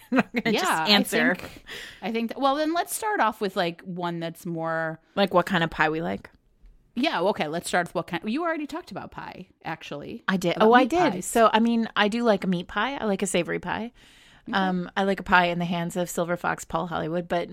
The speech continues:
Speaker 1: if we're talking
Speaker 2: Yeah.
Speaker 1: about sweet pie, it's strawberry rhubarb or nothing.
Speaker 2: Interesting. Have you ever made strawberry rhubarb?
Speaker 1: I have. I make it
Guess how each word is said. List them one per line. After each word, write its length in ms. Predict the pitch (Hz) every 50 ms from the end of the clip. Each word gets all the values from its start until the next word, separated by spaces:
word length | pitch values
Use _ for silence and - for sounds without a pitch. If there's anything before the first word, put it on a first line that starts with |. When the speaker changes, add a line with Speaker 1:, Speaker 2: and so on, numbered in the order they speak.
| 196 - _
Speaker 1:
if 240 | 208 190 - - -
we're 80 | 190
talking 200 | 165 190 190 185
Speaker 2:
Yeah. 20 | 190
Speaker 1:
about 160 | 170 156 -
sweet 180 | - 165 151
pie, 220 | - 160 151 160 -
it's 300 | - 170 - - - - -
strawberry 440 | - - - 170 156 156 160 156 147
rhubarb 360 | 147 151 147 147 143 143 131
or 160 | - 147 151
nothing. 500 | 151 147 139 147 - 170 - - 180 175 185 _ _ _ _ _ _ _ _ _ _ _ _ _ _
Speaker 2:
Interesting. 800 | 165 202 311 - - 175 160 - - - 156 151 147 131 - 156
Have 120 | 240 233
you 60 | 254
ever 160 | 240 240 214
made 340 | 202 185 156 156 170 202 247
strawberry 460 | - - 320 330 349 392 392 403 392
rhubarb? 280 | 381 392 415 403 440 466 -
Speaker 1:
I 80 | 226
have. 480 | 233 208 190 240 359 494 359 196 180 196
I 100 | 185 190
make 260 | 190 190 185 185 -
it 180 | 202 190 202